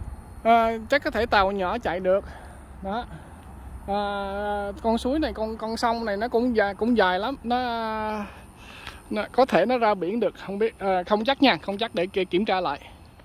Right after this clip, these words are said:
Đó. Thì thấy có, người ta có chỗ đậu tàu nè. Đó.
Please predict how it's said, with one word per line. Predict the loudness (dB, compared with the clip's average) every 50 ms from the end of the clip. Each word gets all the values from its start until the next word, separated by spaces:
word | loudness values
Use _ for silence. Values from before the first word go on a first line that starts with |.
| -20 -20 -20 -20 -20 -20 -12 -6
Đó. | -4 -4 -4 -4 -6 -10 -18 -20 -20 -20 -20 -20 -20 -20 -20 -20 -6 -2
Thì | 2 2 4 4 2 0
thấy | 0 -2 -4 -2 -2
có, | -4 -4 -4
người | -6 -6 -2 -2
ta | -2 0
có | 0 0 0
chỗ | 2 2 2 2
đậu | 2 0 0
tàu | 2 4 4 4 4 2 2
nè. | 0 -2 -2 -4 -8 -16 -20 -20 -20 -20 -20 -20 -20 -20 -20 -20 -20 -20 -18 -18 -18 -18 -18 -6 -2
Đó. | 0 0 0